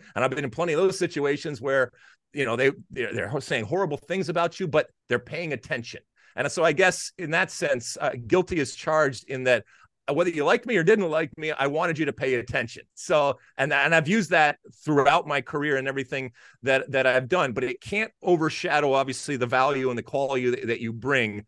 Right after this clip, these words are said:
um, when it comes to, uh, the performance. And that you are a performer and that you say that you are an entertainer, performer. I know some people cringe at that. I am incredibly proud of that. And I like my athletes to recognize that they are in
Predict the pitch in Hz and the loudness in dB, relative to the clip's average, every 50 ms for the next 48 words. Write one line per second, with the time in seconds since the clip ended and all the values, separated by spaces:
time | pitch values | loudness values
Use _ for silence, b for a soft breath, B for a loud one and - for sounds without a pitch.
0 | _ _ _ _ _ _ _ - 127 117 113 110 104 101 101 - 117 120 117 117 | _ _ _ _ _ _ _ 0 2 4 4 4 2 0 -2 -4 -6 -6 -4 -6
1 | 104 - 131 117 113 - - - 123 113 107 107 107 101 98 98 98 98 107 104 | -4 -2 -2 -2 -2 -6 -10 -10 -6 -2 0 2 2 4 4 2 0 0 -2 -4
2 | - - 113 - - 127 131 104 78 - - b b b b - 135 139 139 175 | -4 -4 -6 -4 -2 -2 -2 -2 -4 -6 -12 b b b b -4 0 2 2 2
3 | 190 - 170 175 170 160 160 151 156 - 151 131 - - 139 143 151 160 139 113 | 4 4 4 6 6 6 6 4 2 -2 -6 -8 -6 -6 -6 -4 -2 -2 -2 -2
4 | 110 131 135 135 - 113 - - 170 160 156 147 143 139 143 147 131 131 123 120 | -2 -4 -4 -4 -6 -8 -6 -4 -2 0 0 0 -2 -4 -2 -2 0 2 2 2
5 | 123 117 107 127 123 - 143 123 - 143 135 131 127 120 117 - 123 104 - - | 0 -2 -4 -6 -6 -6 -8 -8 -8 -8 -8 -6 -4 -6 -6 -6 -8 -10 -8 -6
6 | 127 131 127 135 147 147 139 B B B B - 123 131 131 - 143 135 - - | -6 -4 -4 -4 -4 -6 -6 B B B B -6 -4 -4 -4 -4 -6 -6 -6 -6
7 | 104 139 120 - - - - 135 147 160 165 160 175 160 156 - - 139 151 170 | -6 -8 -8 -8 -10 -6 -4 -4 -4 -4 -4 -6 -6 -6 -6 -2 0 2 2 2
8 | - - 120 135 135 135 117 - - 143 135 131 123 127 - - - - 127 127 | 0 0 -2 -2 -2 -4 -6 -4 -2 -2 -2 0 -2 -4 -4 -6 -6 -2 -2 -2
9 | 127 127 120 127 123 - - - 110 107 107 110 107 110 127 127 127 - _ _ | 0 0 2 0 0 0 -2 -4 -4 -2 0 0 0 2 2 0 0 -2 _ _
10 | _ _ _ _ - 110 107 113 117 - - 127 147 170 - 143 127 120 110 98 | _ _ _ _ -10 -6 -4 -4 -4 -2 0 0 0 0 -2 -6 -6 -6 -6 -8
11 | 90 - - - - _ _ - - 123 110 127 143 147 - 143 120 117 110 101 | -8 -10 -14 -14 -14 _ _ -8 -6 -4 -2 -2 -2 -2 -2 -4 -4 -2 -2 -2
12 | 101 101 104 - - 113 107 104 - 131 127 131 131 127 123 113 - 135 131 127 | -2 -2 -4 -4 -6 -6 -6 -4 -2 0 2 4 4 4 2 2 -2 -6 -6 -4
13 | 123 117 113 110 107 | -2 -2 -2 -2 -4